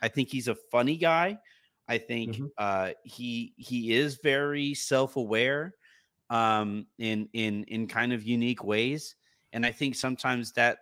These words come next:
Speaker 1: that kind of lends itself to some of what I'm talking about, right? Like,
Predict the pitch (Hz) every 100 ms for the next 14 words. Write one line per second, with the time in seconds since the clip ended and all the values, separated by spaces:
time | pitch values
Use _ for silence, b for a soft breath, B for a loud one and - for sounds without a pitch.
0 | 113 113 - 123 117 98 117 123 131 -
1 | 131 151 156 - 139 135 135 123 120 131
2 | 120 123 113 110 110 123 139 135 143 147
3 | 143 147 156 - 165